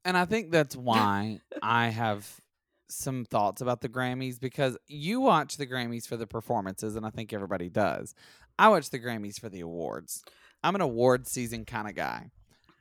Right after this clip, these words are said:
Speaker 1: I don't need the performances.
Speaker 2: I mean, it
Speaker 1: You know,
Speaker 2: for
Speaker 1: like, 'cause to me, I'll just say this. You don't go to the Oscars and they don't play all the movies that were <laughs> nominated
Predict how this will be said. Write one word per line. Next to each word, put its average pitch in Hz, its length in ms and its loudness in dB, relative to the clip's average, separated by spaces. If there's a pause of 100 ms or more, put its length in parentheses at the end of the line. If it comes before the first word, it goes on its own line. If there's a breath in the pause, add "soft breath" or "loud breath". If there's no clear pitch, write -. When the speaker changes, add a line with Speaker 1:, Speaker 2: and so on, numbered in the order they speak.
(280 soft breath)
Speaker 1:
I 143 60 6
don't 147 160 4
need 120 160 0
the 107 80 -4
performances. 104 580 -4
Speaker 2:
I 262 40 2
mean, 262 340 -4 (180)
it 277 200 -2
Speaker 1:
You 165 100 4
know, 190 180 8
Speaker 2:
for 165 100 0
Speaker 1:
like, 170 180 2
'cause 185 240 -2 (320 soft breath)
to 233 120 2
me, 180 300 2
I'll 170 140 6
just 190 180 2
say 175 140 8
this. 107 340 2 (260 soft breath)
You 147 280 4
don't 247 100 6
go 220 120 8
to 202 60 6
the 170 120 4
Oscars 151 440 4
and 131 80 -4
they 151 60 4
don't 165 140 2
play 156 260 4
all 139 160 8
the 135 100 4
movies 127 380 2
that 110 120 0
were 110 140 2
<laughs> 139 380 -2
nominated 117 260 -2